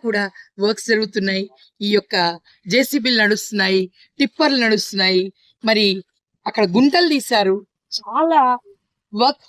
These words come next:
అభివృద్ధి కార్యక్రమంలో భాగంగా రకరకాల పనులు జరుగుతున్నాయి. అందుకని మేము రిక్వెస్ట్ చేసేది అంటే,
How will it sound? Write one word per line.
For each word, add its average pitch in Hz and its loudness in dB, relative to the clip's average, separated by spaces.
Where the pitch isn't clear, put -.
అభివృద్ధి 247 0
కార్యక్రమంలో 233 0
భాగంగా 214 0
రకరకాల 208 -2
పనులు 214 -4
జరుగుతున్నాయి. 190 -6
అందుకని 294 0
మేము 233 -2
రిక్వెస్ట్ 208 -4
చేసేది 202 -6
అంటే, 190 -6